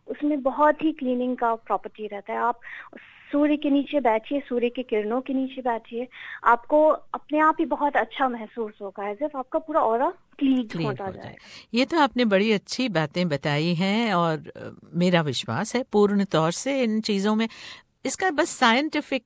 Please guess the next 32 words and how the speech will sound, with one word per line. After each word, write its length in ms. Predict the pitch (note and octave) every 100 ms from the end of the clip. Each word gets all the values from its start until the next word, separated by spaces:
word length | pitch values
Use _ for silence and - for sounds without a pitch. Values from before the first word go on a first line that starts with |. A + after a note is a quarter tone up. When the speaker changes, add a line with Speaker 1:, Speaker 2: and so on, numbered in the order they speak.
| -
Speaker 2:
base 600 | C#3+ F3 A3 B3+ - -
जरा 300 | D#3 G3+ G#3
संक्षिप्त 640 | G3+ - F#3+ - - - F3
में 80 |
समझाइए। 680 | E3+ E3 C#3+ A#2+ B2 G#2 - - _ _ _ - - - -
Speaker 1:
अ, 180 | - A#3 A3+ - _ _
क्या 140 | - F#4+
होता 320 | E4 D#4 D4+
है 180 | C#4+ D4
कि 140 | E4
हमारा, 460 | C#4+ C#4+ C#4 D4 D#4+ D#4+ -
हमारे 300 | C#4 D4 D#4+
पूरे 240 | F#4 E4+ F4+
शरीर 580 | - C4 B3 D4+ D#4+ A#3
में 220 | G3+ G3 _ - - - - _
पूरा 200 | D4+ D#4
cells 440 | D#4 - C4+ C#4 C4
हैं, 300 | G#3+ F3+ - _ -
अगर 200 | A3+ A#3
आप 60 | A#3+
छोटे-छोटे 420 | - C4 C4 B3+
cells 280 | C4 G#3 A3+ -
हैं, 120 | C#4+ -
Speaker 2:
हाँ। 160 | -
Speaker 1:
और 260 | B3 C4 C4+ - - - -
trillions 420 | G4+ F#4+ G4 E4
of 120 | C#4+
cells 260 | A3+ G#3 G3
हैं, 100 | G3+
बहुत 280 | B3+ D4+ D#4+
सारे 200 | C4+ B3
cells 260 | A#3+ G#3